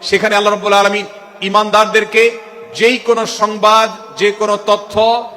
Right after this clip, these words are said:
বিশেষ করে অনির্ভরযোগ্য সূত্র থেকে যখন পাবে, ফাসিক থেকে যখন শুনবে,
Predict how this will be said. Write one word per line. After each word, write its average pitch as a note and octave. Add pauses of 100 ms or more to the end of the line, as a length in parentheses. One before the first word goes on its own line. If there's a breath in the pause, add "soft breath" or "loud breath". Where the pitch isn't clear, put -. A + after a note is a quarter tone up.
(140)
বিশেষ G3+
করে G#3 (320)
অনির্ভরযোগ্য G#3+
সূত্র -
থেকে A3
যখন F#3+
পাবে, F#3+ (380)
ফাসিক G#3+ (100)
থেকে A#3+
যখন G#3+
শুনবে, B3